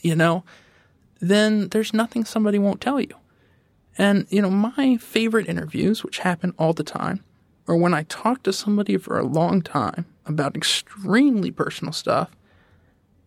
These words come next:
and at the end, both of us are thanking each other. Because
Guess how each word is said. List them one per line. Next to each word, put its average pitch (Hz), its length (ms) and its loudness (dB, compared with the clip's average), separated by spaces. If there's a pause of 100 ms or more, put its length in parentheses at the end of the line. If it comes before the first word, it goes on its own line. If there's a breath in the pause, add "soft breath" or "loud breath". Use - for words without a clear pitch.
(140)
and 190 120 4
at 202 120 2
the 220 160 2
end, 208 200 2
both 190 200 4
of 175 100 -4
us 160 160 -6
are 156 60 -4
thanking 151 400 -4
each - 180 -4
other. - 220 -12 (960)
Because 156 380 2